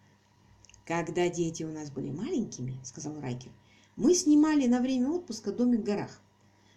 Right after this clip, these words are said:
Собаку, конечно, брали с собой. Это был здоровенный боксёр, ничего не боялся. Но как только наступала ночь,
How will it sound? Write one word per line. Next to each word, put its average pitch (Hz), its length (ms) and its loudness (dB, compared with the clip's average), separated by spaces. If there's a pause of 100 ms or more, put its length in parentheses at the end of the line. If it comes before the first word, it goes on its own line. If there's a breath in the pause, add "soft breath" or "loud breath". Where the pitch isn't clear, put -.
Собаку, 392 500 2
конечно, 311 420 2
брали 226 260 0
с 240 120 -2
собой. 143 360 -6 (340)
Это 175 160 -8
был 196 160 2
здоровенный 190 540 0
боксёр, 151 480 -4 (100)
ничего 240 280 -2
не 170 120 0
боялся. 143 460 -6 (580 soft breath)
Но 185 240 -2
как 233 320 2
только 180 460 2
наступала 165 580 -4
ночь, 247 420 -2